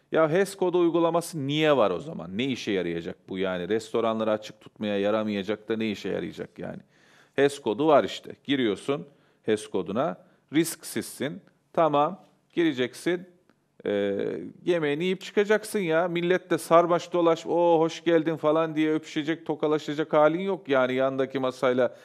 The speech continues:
muhabbete dalacak halin yok. Yemeğini yiyip kalkacaksın, çıkacaksın, gideceksin yani. E, metrobüse binmiyor mu bu adamlar? Orası risk teşkil etmiyor mu? Şimdi mantık zeminine oturtalım. Tamam, kısıtlamalar yapılsın mı? Yapılsın.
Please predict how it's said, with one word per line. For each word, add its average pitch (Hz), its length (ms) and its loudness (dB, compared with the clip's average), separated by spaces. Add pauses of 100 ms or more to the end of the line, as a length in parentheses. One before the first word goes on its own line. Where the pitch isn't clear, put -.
(140)
muhabbete 131 540 -2
dalacak 120 420 0
halin 104 260 2
yok. 120 300 -6 (920)
Yemeğini 180 480 4
yiyip 208 300 -2
kalkacaksın, 202 800 0
çıkacaksın, 185 640 -6
gideceksin 190 540 -8
yani. 98 340 -2 (540)
E, 101 120 -2
metrobüse 180 720 0
binmiyor 214 380 -2
mu 147 160 -4
bu 127 140 4
adamlar? 104 400 2
Orası 160 460 0
risk - 300 -6
teşkil 151 420 -2
etmiyor 156 480 -2
mu? 90 160 -10 (320)
Şimdi 117 200 -4
mantık 147 680 -2 (120)
zeminine 156 540 0
oturtalım. 101 720 0
Tamam, 127 420 2 (480)
kısıtlamalar 120 720 2
yapılsın 120 580 -4
mı? 185 120 -6
Yapılsın. 127 520 -2